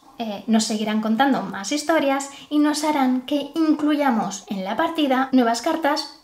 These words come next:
nuevas losetas de historia y nuevas reglas. Importantísimo, nuevas reglas también.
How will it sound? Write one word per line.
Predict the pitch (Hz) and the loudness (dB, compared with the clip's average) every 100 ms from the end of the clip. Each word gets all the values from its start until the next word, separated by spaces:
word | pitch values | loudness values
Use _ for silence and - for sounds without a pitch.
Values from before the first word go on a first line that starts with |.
| - | -2
nuevas | 247 240 180 175 - | 2 2 2 -2 -6
losetas | 202 214 226 | -8 -8 -6
de | 247 | -6
historia | 285 269 240 233 - - | -4 -2 0 -2 -4 -4
y | 339 349 311 | -2 0 4
nuevas | 262 269 262 254 254 - - | 4 6 4 2 -4 -12 -12
reglas. | 240 240 247 - - - - _ _ _ - | -6 -4 -4 -4 -8 -12 -14 _ _ _ -8
Importantísimo, | 202 196 196 202 294 302 202 180 - | -8 -8 -10 -8 -8 -8 -10 -12 -8
nuevas | 226 240 220 | -4 -4 -4
reglas | 220 269 320 | -2 -2 -4
también. | - 185 190 | -10 -12 -14